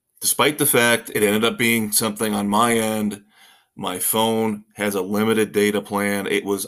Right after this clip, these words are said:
out of data. I'd never got notification. I have never run out of data on my phone, ever. And of course, it has to happen at the worst possible time. I had tested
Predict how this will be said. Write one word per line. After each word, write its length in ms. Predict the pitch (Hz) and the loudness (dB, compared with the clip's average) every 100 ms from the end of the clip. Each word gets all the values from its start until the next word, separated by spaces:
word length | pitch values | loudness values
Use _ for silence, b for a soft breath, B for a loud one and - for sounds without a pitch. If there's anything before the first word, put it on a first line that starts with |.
| - | -2
out 240 | 98 101 | 0 0
of 160 | 95 82 | -2 -4
data. 360 | 98 95 95 | -4 -4 -4
I'd 220 | - 92 92 | -4 -4 -2
never 320 | 104 107 104 | 0 2 0
got 240 | 104 104 | 0 -2
notification. 840 | 95 101 98 101 - 98 92 101 92 | -2 -4 -4 -6 -6 -6 -6 -8 -8
I 120 | 92 | -4
have 200 | 95 85 | -4 -4
never 420 | 95 104 110 104 | -2 0 2 2
run 200 | 101 98 | 2 2
out 140 | 95 92 | 0 -2
of 140 | 90 | -4
data 400 | 101 95 92 92 B B B | -2 -2 -2 -4 B B B
on 240 | - 101 101 | -4 -2 -2
my 160 | 95 | -4
phone, 540 | 95 - 98 90 87 - _ - | -4 -2 0 0 -2 -6 _ -4
ever. 400 | 110 104 104 - _ _ _ _ _ _ _ _ _ _ - | -2 0 -2 -6 _ _ _ _ _ _ _ _ _ _ -8
And 120 | 98 | -6
of 100 | - | -2
course, 440 | - 117 98 - - | 4 4 4 2 -2
it 100 | 95 | -2
has 320 | 98 104 - | -2 0 -2
to 120 | 104 | 0
happen 340 | 104 104 107 | 0 0 -2
at 140 | 98 - | -2 -2
the 100 | 104 | -2
worst 420 | 101 110 104 - | 2 4 4 0
possible 540 | - 92 95 95 92 | 0 0 0 -2 -4
time. 480 | - 120 107 76 71 _ _ _ _ _ _ _ _ - - | 0 2 2 0 -8 _ _ _ _ _ _ _ _ -12 -4
I 120 | 98 | -2
had 200 | 87 - | -2 -2
tested 640 | - 120 - 120 113 113 | -2 2 2 0 -4 -8